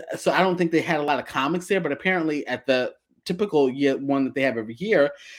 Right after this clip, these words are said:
they have over a hundred vendors and things. So I'm gonna go to that on September twenty-fifth.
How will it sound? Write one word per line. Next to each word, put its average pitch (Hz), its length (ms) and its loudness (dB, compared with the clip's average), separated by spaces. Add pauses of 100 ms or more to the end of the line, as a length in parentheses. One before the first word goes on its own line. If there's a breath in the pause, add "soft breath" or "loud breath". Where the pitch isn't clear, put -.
(360 loud breath)
they 165 60 0
have 160 180 2
over 143 160 2
a 135 60 4
hundred 151 300 -2
vendors 151 360 0
and 165 140 -2
things. 175 200 -2
So - 80 -4
I'm 147 140 -2
gonna 165 100 2
go 156 140 2
to 147 100 0
that 143 200 4
on 139 100 -10
September 147 340 -4
twenty-fifth. 151 640 -4